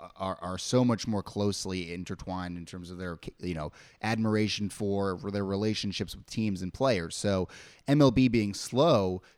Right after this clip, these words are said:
to, uh, react to something like this really affects players and teams disproportionately than the institution of M L B because we care more about the Yankees. Like, it's, it's,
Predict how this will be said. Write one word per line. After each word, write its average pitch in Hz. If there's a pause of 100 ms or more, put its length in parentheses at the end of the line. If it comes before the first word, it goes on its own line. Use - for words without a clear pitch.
to, 101
uh, 85 (340)
react 101
to 120
something 98
like 87
this 87
really 151 (600)
affects - (340)
players 113
and 92
teams 147
disproportionately 98 (340)
than 110
the 98
institution 110
of 95
M 98
L 92
B 131
because 92 (560)
we 127
care 160
more 98
about 87
the 95
Yankees. 82
Like, 98
it's, 113 (100)
it's, 127